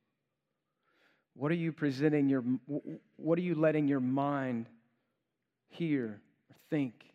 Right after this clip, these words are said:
What's coming out of your mouth? What are you looking at with your eyes? What are you hearing?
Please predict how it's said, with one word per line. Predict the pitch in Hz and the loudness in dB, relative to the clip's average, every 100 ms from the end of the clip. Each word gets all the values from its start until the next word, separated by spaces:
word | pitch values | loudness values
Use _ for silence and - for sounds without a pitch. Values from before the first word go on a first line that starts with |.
| _ _ _ _ _ _ _ _ _ _ _ _ _ _ _ _ _ _ _ _ _ _ - | _ _ _ _ _ _ _ _ _ _ _ _ _ _ _ _ _ _ _ _ _ _ -4
What's | 156 165 | -4 -4
coming | - 160 156 143 131 123 _ - | -6 -4 -2 -2 -4 -10 _ -12
out | 135 | -8
of | 131 | -6
your | 120 | -6
mouth? | 113 131 135 117 - _ _ | -4 -4 -4 -6 -10 _ _
What | 147 180 | -2 -2
are | |
you | 175 143 | -2 -2
looking | 170 170 147 | -2 -2 0
at | 143 131 | 0 -2
with | 151 139 | -6 -6
your | 131 127 | -6 -4
eyes? | 151 143 131 117 113 - _ - | -4 -4 -4 -8 -12 -20 _ -6
What | 170 | -2
are | |
you | 180 156 | -2 -4
hearing? | - 196 202 185 147 123 113 | -4 -2 2 2 2 -2 -10